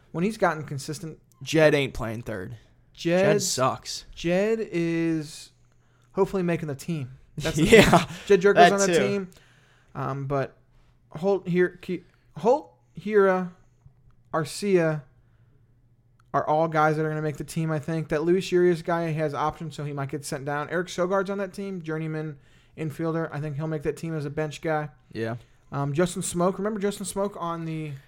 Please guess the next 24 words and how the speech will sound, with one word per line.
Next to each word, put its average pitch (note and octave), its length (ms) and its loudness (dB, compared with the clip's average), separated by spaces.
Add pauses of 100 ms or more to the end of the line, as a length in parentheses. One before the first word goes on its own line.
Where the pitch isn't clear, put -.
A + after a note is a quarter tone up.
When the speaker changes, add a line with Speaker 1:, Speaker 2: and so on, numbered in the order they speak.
(340)
Speaker 2:
The B2 80 -8
Blue D#3 200 6
Jays. A#2+ 320 2
Speaker 1:
the F#3 60 -2
Blue F3+ 240 2
Jays G#3+ 200 2
a G3 40 -6
couple G3 200 -6
years G#3 200 -2
ago? A#3+ 200 -4
He A3+ 100 -2
Speaker 2:
He G3 40 0
Speaker 1:
was D#3+ 80 0
Speaker 2:
was C3 120 -4
Speaker 1:
great. D#3+ 180 4
Speaker 2:
good A#2+ 240 -4
Speaker 1:
Thirty F3+ 320 0
home F3 180 -2
Speaker 2:
for E3 60 -2
Speaker 1:
runs, E3+ 140 0 (100)
Speaker 2:
first B2 100 -4
base. A#2+ 300 0
Speaker 1:
all-star. F#3 320 -2
Speaker 2:
Yeah. C#3+ 180 0